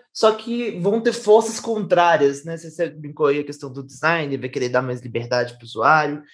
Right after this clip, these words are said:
E durante muito tempo, e, e na verdade eu acho que até hoje, um grande parte das equipes de desenvolvimento, elas entendem que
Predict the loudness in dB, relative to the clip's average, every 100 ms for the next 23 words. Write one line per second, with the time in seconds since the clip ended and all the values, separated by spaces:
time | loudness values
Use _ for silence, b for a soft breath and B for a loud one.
0 | b b b b _ -2 0 0 2 4
1 | 4 2 0 -2 -4 -4 -2 -2 -2 0
2 | 0 2 2 2 2 2 4 2 2 -6
3 | -2 2 4 4 0 -2 -10 -14 _ _
4 | _ _ -10 -6 -4 2 4 4 0 -12
5 | -12 -12 -4 0 0 0 -4 -4 -6 -8
6 | -8 -8 -8 0 0 0 0 0 0 -2
7 | 0 2 2 0 -4 -4 -4 -2 -4 -4
8 | -4 -2 0 -2